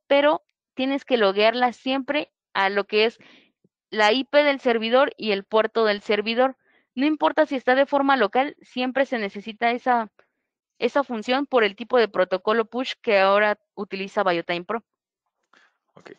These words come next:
Speaker 2: perfecto, mira, este, me comentan también aquí, hay otra pregunta bastante interesante, si equipos ya existentes, este, y no cuentan con A D M S, si existe alguna actualización para poderlos utilizar o integrarlos con, con BioTime.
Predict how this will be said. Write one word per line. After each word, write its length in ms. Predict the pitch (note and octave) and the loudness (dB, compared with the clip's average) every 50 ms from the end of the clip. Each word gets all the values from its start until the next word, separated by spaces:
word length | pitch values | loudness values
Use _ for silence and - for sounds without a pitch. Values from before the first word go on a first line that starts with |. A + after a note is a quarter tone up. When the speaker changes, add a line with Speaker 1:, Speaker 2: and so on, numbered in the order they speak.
| _ _ _ | _ _ _
Speaker 2:
perfecto, 640 | - A#2 A2+ - - - A#2 A2+ - _ - - G#2 | -6 -6 -6 -6 -6 -6 -6 -6 -6 _ -14 -16 -14
mira, 320 | G2+ G#2 G2+ G2+ G2 F#2+ F#2 _ A2 | -12 -12 -10 -12 -12 -14 -16 _ -18
este, 800 | A2 G#2+ G#2+ - - - - - G#2 G2+ G#2 G#2 G#2 G#2+ B2+ _ - - - _ | -16 -14 -14 -14 -14 -14 -12 -10 -10 -8 -8 -8 -10 -12 -12 _ -20 -20 -20 _
me 240 | - B2 B2 A#2+ - A#2+ C3 - | -10 -10 -10 -10 -12 -16 -14 -10
comentan 440 | - B2+ A#2 B2 B2+ - C#3+ C#3 | -8 -8 -6 -6 -6 -6 -6 -6
también 260 | - B2 A#2 B2 C3+ C#3 | -6 -8 -8 -8 -8 -8
aquí, 300 | C3 - C#3 C#3 C#3 C#3+ | -8 -4 -4 -2 -2 -2
hay 200 | C#3 C3 B2+ C3+ | -2 -2 -2 -2
otra 200 | C3+ - C#3 B2 | -4 -4 -6 -8
pregunta 340 | - B2 A#2 A#2+ A2+ - | -8 -8 -10 -8 -8 -8
bastante 240 | B2+ A2 A#2+ A#2+ A#2+ | -8 -8 -10 -14 -14
interesante, 500 | A#2+ A#2+ A#2 G#2+ - B2+ A#2+ - C#3 C3 - - | -10 -10 -10 -10 -10 -14 -12 -10 -10 -10 -10 -8
si 340 | - - - C3+ C3 C3 - - | -8 -6 -2 -2 -2 -4 -4 -4
equipos 540 | C#3+ C3 - - E3 - - F3 F#3 F3 - | -6 -6 -4 -4 -6 -4 -2 -2 -2 0 0
ya 260 | F3+ F3 F3 - _ _ | -2 -4 -4 -6 _ _
existentes, 1120 | - D3+ C#3+ - - - A#2+ - - - - C#3+ D3 D3 - - A#2 G#2 - - - - _ _ _ _ _ _ _ _ _ _ _ _ _ _ _ _ _ _ _ _ _ _ _ _ | -6 -6 -4 -6 -8 -8 -8 -10 -8 -6 -4 -6 -6 -6 -8 -8 -8 -8 -8 -10 -16 -18 _ _ _ _ _ _ _ _ _ _ _ _ _ _ _ _ _ _ _ _ _ _ _ _
este, 360 | - A#2+ G#2+ - - - A2+ - | -18 -18 -16 -16 -16 -16 -16 -14
y 100 | - D3 | -12 -10
no 140 | C3 C#3 D3+ | -8 -8 -6
cuentan 400 | - - D#3+ D#3 D3+ - E3 D#3 | -6 -4 -6 -6 -4 -6 -8 -6
con 200 | - - C3+ B2 C3 | -6 -8 -6 -4 -2
A 100 | C3+ C#3+ | 0 0
D 80 | D3 | 0
M 180 | D3 C#3+ D3 D#3 | 0 -2 -2 -4
S, 300 | D3 - - E3 D#3+ - | -4 -4 -4 -6 -6 -6
si 260 | - - - - C3 | -10 -12 -8 -6 -6
existe 380 | A#2+ A2 - - C#3 - - - | -6 -6 -6 -10 -10 -8 -4 -4
alguna 280 | D3+ C#3+ C#3 C#3 D3 D3+ | -4 -2 -4 -4 -6 -6
actualización 640 | - _ - C#3+ C3 B2 A#2 - - - - B2+ A#2+ | -6 _ -4 -4 -2 -2 -4 -8 -8 -8 -10 -10 -8
para 220 | - D3 C#3+ C#3 | -4 -2 -2 -4
poderlos 500 | - _ - A2+ A2+ A2+ A#2+ C#3 - - | -4 _ -4 -4 -2 -2 -4 -6 -10 -10
utilizar 640 | C3 - - - A2 G2+ G#2 F#2+ - - C#3 C#3+ D3+ | -14 -12 -10 -10 -10 -8 -8 -8 -4 -4 -2 -2 -2
o 80 | C#3 B2 | -2 -4
integrarlos 640 | A#2 G#2+ - A2 F#2+ G2 G2+ G2+ G2 A#2 A#2+ A#2+ - | -6 -8 -12 -10 -8 -6 -6 -6 -6 -6 -8 -10 -10
con, 220 | - A#2+ G#2+ G2+ | -10 -12 -14 -14
con 320 | F#2+ _ - G2+ G#2 G2+ G2+ | -16 _ -18 -18 -14 -10 -8
BioTime. 460 | G#2 A2 A2+ - - F#3+ G3 F#3+ | -8 -8 -6 -4 -4 -6 -6 -6